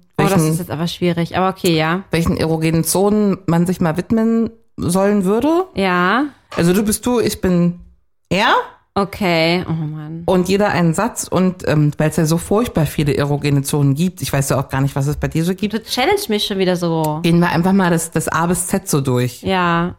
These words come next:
Speaker 1: und ich muss immer jetzt, okay, fang mal an.
Speaker 2: Immer eine Zone mit den Buchstaben, verstanden?
Speaker 1: Ach so.
Speaker 2: Ja?
Speaker 1: Okay, ja, ja, ja.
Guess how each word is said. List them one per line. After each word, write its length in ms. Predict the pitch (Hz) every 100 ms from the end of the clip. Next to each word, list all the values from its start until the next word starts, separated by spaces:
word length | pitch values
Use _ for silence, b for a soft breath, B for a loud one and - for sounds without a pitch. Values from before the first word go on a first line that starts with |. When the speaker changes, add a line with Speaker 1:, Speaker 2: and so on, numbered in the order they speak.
| -
Speaker 1:
und 100 | 190
ich 100 | 226
muss 140 | 262
immer 160 | 233 247
jetzt, 260 | 240 - -
okay, 300 | 208 196 - -
fang 180 | 226
mal 120 | 185 139
an. 180 | 165 - _ -
Speaker 2:
Immer 220 | 185 196
eine 400 | 185 247 175 175
Zone 380 | 175 226 240 233
mit 240 | 208 214
den 280 | 202 196 185
Buchstaben, 540 | 208 - - 131 135
verstanden? 440 | 135 147 185 220 320 427 _ _
Speaker 1:
Ach 140 | 262 339
so. 160 | 302 359 427 427 202 175 - _ _ 156
Speaker 2:
Ja? 220 | 185 254
Speaker 1:
Okay, 260 | 254 208
ja, 80 | 190
ja, 220 | 190 175 160
ja. 260 | 156 180